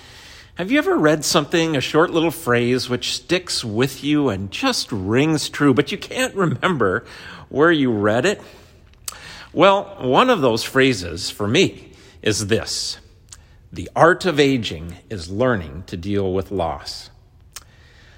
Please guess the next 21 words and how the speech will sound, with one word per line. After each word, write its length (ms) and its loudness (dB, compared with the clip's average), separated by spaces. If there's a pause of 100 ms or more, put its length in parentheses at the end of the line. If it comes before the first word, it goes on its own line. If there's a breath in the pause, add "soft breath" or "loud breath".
(140 soft breath)
Ironically, 960 -2 (400 soft breath)
I 240 -10
don't 260 -2
remember 520 0
<laughs> 260 -8
where 240 6
I 120 4
read 280 2
it, 200 -10 (580 loud breath)
but 280 6 (680 loud breath)
as 140 2
I've 180 6
gotten 300 6
older, 400 4
I've 280 0
seen 420 -4
the 100 0
wisdom 680 -4
in 280 -8
this 180 -6
statement. 800 -10